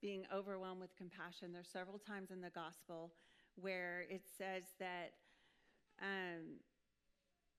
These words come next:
Jesus was moved with compassion. And so, um, it says in, um, Matthew twenty thirty-four, Jesus was moved with compassion.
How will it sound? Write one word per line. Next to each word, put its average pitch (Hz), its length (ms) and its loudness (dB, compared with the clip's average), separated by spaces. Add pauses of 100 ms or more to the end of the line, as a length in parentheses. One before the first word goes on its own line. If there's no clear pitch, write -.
(160)
Jesus 220 600 2
was 196 280 -2
moved 233 420 2
with 214 200 -2
compassion. 165 840 -4 (880)
And 196 200 4
so, 196 580 4 (480)
um, 180 560 2 (840)
it 214 160 4
says 220 240 2
in, 190 320 2 (1300)
um, 180 560 0 (180)
Matthew 240 500 2
twenty 226 440 -2
thirty-four, 202 880 -4 (380)
Jesus 226 500 0
was 190 260 -4
moved 254 480 2
with 233 220 -2
compassion. 185 840 -4